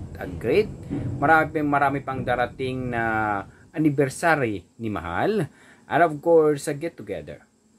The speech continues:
ni, ah, ni Ma'am Dawat. Okay? So, ang akin lang, wag po nga, wag po kayong manghinayang kung hindi lahat ng mga vloggers ay makakapunta po doon. Okay? So, ang akin lang naman, at least ako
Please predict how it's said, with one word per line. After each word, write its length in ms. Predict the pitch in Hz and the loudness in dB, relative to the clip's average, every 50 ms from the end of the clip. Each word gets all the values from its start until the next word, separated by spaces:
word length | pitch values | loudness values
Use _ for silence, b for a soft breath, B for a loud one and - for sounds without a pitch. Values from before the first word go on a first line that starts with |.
| _ - | _ -10
ni, 400 | 131 127 131 131 127 123 120 120 | -6 -4 -2 -2 -2 -2 0 0
ah, 240 | 117 113 110 113 110 | 0 2 2 0 0
ni 320 | 113 120 135 143 151 160 | -2 -2 0 2 4 4
Ma'am 240 | 151 139 107 87 80 | 4 4 2 0 -4
Dawat. 460 | 82 82 82 78 78 92 90 - - _ _ _ _ _ _ | -8 -6 -6 -6 -2 -4 -4 -4 -6 _ _ _ _ _ _
Okay? 320 | - 139 180 185 147 b b b b b b b | -4 -2 -2 -2 -2 b b b b b b b
So, 300 | - - 165 165 160 156 | 0 6 8 8 8 8
ang 100 | 151 147 | 4 2
akin 240 | 143 147 143 156 156 | 0 0 0 0 0
lang, 240 | 151 156 160 151 135 | 2 2 2 2 0
wag 160 | 135 127 135 | -2 -4 -4
po 160 | - 135 131 | -8 -8 -6
nga, 160 | 131 123 120 123 | -2 -2 0 0
wag 240 | 135 135 131 _ | 0 -2 -2 _
po 80 | - 123 | -12 -4
kayong 320 | 131 127 127 127 123 120 | -2 -2 -2 0 -2 -2
manghinayang 720 | 117 110 113 127 110 117 120 131 135 135 123 123 127 127 - | -4 -4 -4 -4 -2 0 0 0 2 2 2 2 0 -2 -4
kung 160 | 120 120 113 | -6 -6 -6
hindi 240 | 135 123 113 120 117 | -6 -4 -4 -4 -2
lahat 380 | 113 107 117 120 120 - - 113 | -2 -2 0 -2 -4 -4 -4 -8
ng 160 | 113 107 110 | -8 -6 -6
mga 100 | 110 101 98 | -6 -6 -6
vloggers 560 | 107 110 113 113 113 110 120 123 127 123 - | -2 0 2 2 2 2 2 2 2 2 0
ay 160 | 85 95 107 110 | -2 -6 -4 -4
makakapunta 800 | 113 110 110 104 - - 101 - _ 110 104 101 - 87 87 - | -4 -6 -8 -8 -8 -8 -10 -10 _ -12 -12 -12 -10 -12 -14 -12
po 160 | - 104 95 | -10 -12 -10
doon. 240 | 90 87 87 73 - _ _ _ _ _ _ _ _ _ _ _ _ _ _ _ _ _ _ _ _ | -8 -8 -8 -8 -10 _ _ _ _ _ _ _ _ _ _ _ _ _ _ _ _ _ _ _ _
Okay? 480 | - 107 - _ 110 117 143 160 160 b b b b b b b b _ | -18 -18 -16 _ -2 0 0 0 0 b b b b b b b b _
So, 160 | - 139 131 | -4 -2 -2
ang 80 | 127 - | -2 0
akin 320 | - 120 120 - 131 127 | 0 -2 0 0 -2 -2
lang 140 | 123 120 120 | -2 -2 -2
naman, 320 | 123 123 123 123 123 127 - - | -2 -2 0 0 0 0 0 -2
at 160 | 117 113 - 127 | -12 -14 -10 -10
least 160 | 127 - - | -10 -10 -8
ako 220 | - - - 131 | -12 -10 -6 -6